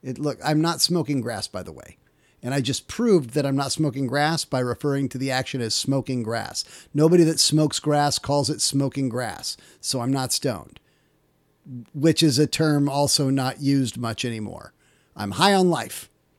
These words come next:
That's, that's proof number three. Anyway, there are amazing things everywhere. However, sometimes a spectacle is more, much more, than just a forgotten,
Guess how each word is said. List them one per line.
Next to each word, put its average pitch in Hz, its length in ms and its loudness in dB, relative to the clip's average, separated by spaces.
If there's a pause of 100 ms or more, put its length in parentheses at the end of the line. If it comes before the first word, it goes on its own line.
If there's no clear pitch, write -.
(500)
That's, - 280 -4
that's - 340 -4
proof - 260 -2
number 120 200 -4
three. - 280 -14 (960)
Anyway, 190 360 6 (680)
there 220 220 10
are 202 200 8
amazing 190 720 6
things 170 340 6
everywhere. 120 580 -4 (720)
However, 185 540 4 (300)
sometimes 226 960 4 (100)
a 123 80 -2
spectacle - 760 -2
is 104 220 -6
more, 123 600 2 (720)
much 147 480 4
more, 135 500 4 (880)
than 139 180 2
just 151 240 2
a 160 60 2
forgotten, 143 800 0